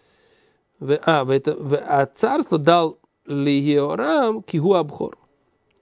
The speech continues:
То есть Еорам он дал царство, ибо он первенец, а всем остальным он дал ла кесов.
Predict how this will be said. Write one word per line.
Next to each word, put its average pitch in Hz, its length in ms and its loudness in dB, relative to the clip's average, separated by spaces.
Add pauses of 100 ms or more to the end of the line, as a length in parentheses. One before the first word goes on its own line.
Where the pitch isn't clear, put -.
(480)
То - 60 -16
есть - 120 -10
Еорам 175 400 4
он 147 220 0
дал 143 360 2 (300)
царство, 143 420 0
ибо 151 120 2
он 131 140 -2
первенец, 175 500 -2
а 143 80 -4
всем 196 200 2
остальным 294 360 0
он 220 160 0
дал 226 320 0 (1900)
ла 175 220 4
кесов. 160 500 -2